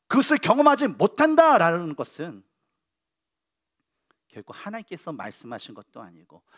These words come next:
하나님께서 원하시는 것도 아니기 때문에 우리는 진지하게 하나님 앞에 우리 자신의 모습을 내놓고, "하나님,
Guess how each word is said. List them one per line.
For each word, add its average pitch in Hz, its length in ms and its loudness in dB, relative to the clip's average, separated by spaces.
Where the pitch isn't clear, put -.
하나님께서 226 720 -10
원하시는 202 840 -4
것도 190 300 -6
아니기 262 440 -4
때문에 160 680 0
우리는 143 320 -2
진지하게 143 680 -6
하나님 240 400 -12
앞에 220 220 -10
우리 180 180 -10
자신의 147 480 -8
모습을 127 320 -12
내놓고, 117 380 -20
"하나님, 269 400 0